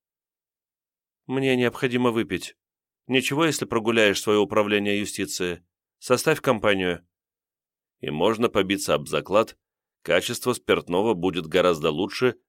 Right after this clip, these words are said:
чем пиво "Жигулёвское" в поезде "Москва-Минск". Инга отправилась на кухню. Егор отметил, вырез на юбке её штроксового платья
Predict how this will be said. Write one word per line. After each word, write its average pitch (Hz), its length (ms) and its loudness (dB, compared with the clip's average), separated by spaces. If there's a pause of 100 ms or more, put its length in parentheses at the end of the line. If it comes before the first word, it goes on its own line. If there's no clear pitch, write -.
чем 110 240 0
пиво 95 260 2
"Жигулёвское" 90 680 0
в - 100 -10
поезде 87 420 0
"Москва-Минск". 76 880 -2 (920)
Инга 123 340 4
отправилась 92 580 2
на 80 100 2
кухню. 69 480 -6 (680)
Егор 87 320 2
отметил, 80 580 0 (460)
вырез 123 440 2
на 104 80 4
юбке 104 420 2
её 92 340 0
штроксового 85 720 0
платья 104 560 2